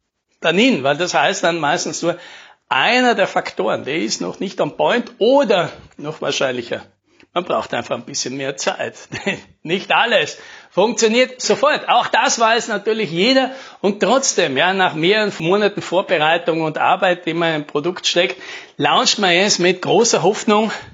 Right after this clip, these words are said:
Ja, wer hat jetzt Lust, sechs Monate zu warten, bis endlich der erste wirklich große Interessent mit einer heißen Opportunity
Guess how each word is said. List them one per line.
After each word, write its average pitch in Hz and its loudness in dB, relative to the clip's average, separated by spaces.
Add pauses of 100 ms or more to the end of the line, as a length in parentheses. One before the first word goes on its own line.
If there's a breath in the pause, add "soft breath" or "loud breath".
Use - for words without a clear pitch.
(280)
Ja, 123 -2
wer 127 0
hat 139 -2
jetzt - -6
Lust, - -10 (140)
sechs - -4
Monate 110 -8
zu 117 -4
warten, 147 -2 (220)
bis - 0
endlich 160 0
der 139 -4
erste 185 2 (340 loud breath)
wirklich 185 -2
große 190 2
Interessent 175 0
mit 165 -2
einer 151 0
heißen 170 0
Opportunity 147 -6